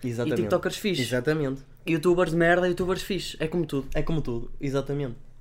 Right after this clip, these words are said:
Speaker 1: E, mas depois as pessoas ficam a pensar que é aquilo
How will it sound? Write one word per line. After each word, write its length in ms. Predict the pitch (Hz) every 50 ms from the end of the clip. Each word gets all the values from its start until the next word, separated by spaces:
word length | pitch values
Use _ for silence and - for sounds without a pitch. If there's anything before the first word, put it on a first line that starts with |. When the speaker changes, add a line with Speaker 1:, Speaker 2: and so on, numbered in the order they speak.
| - - - - - - - - - - -
Speaker 1:
E, 80 | 139 151
mas 160 | 165 170 151
depois 260 | 156 147 - 180 180 175
as 80 | -
pessoas 580 | - - - - 156 147 147 151 160 156 - - - - - -
ficam 340 | - - 180 170 - 180 180
a 60 | 185
pensar 460 | - 170 170 160 151 - 156 147 151 147
que 220 | - - 151 151 -
é 240 | 151 147 147 139 131
aquilo 540 | 127 127 - 131 135 147 151 170 170 175